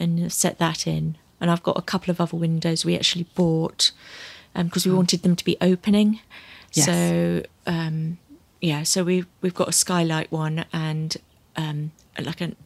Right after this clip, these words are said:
Speaker 1: a shed window, which we changed, again, we changed the glass.
Speaker 2: Yeah.
Speaker 1: We put glass in rather than, um, the plastic that was in it. So we just up-,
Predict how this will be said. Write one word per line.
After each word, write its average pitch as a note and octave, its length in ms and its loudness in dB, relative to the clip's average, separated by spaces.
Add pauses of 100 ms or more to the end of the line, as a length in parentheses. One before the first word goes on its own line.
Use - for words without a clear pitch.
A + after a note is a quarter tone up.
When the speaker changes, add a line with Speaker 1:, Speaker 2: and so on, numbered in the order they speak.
(140)
Speaker 1:
a E3 60 0
shed E3+ 320 2
window, E3+ 260 2
which D#3+ 260 -2
we F3+ 140 2
changed, E3+ 540 2
again, E3 280 2
we E3+ 120 2
changed D#3+ 340 0
the D#3 80 0
glass. D#3+ 600 -2 (500)
Speaker 2:
Yeah. E3 140 4
Speaker 1:
We E3 80 2
put - 220 0 (340)
glass E3+ 400 2
in D#3+ 180 0
rather D#3+ 320 0
than, D#3+ 580 0
um, D#3 240 -2
the E3 80 -2
plastic - 560 -4
that - 140 -4
was D#3+ 180 -2
in D#3 120 0
it. D#3 220 -2
So - 140 -4
we D3 100 -6
just - 220 -4
up-, - 120 4